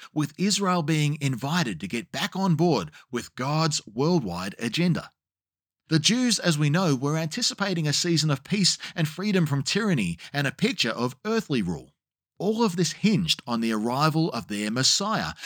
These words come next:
This would lead to the kingdom of God being established in full, with the Messiah taking his throne in Jerusalem. It was an earthly and temporal position of power,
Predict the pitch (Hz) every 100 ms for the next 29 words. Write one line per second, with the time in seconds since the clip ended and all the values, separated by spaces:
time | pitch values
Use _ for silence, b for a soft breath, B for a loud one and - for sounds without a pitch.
0 | B 156 151 151 139 190 220 185 127 113
1 | - - 196 214 202 147 - 120 131 127
2 | 123 117 113 - 147 147 151 135 - 143
3 | - 262 151 - B B B 127 127 117
4 | 113 - 160 190 190 170 156 151 131 107
5 | 196 - 233 196 110 117 110 104 131 -
6 | 190 226 214 113 67 - _ _ _ _
7 | - 160 175 170 160 156 165 202 - 208
8 | 202 147 151 151 - 185 175 175 156 143
9 | 131 131 147 135 151 196 131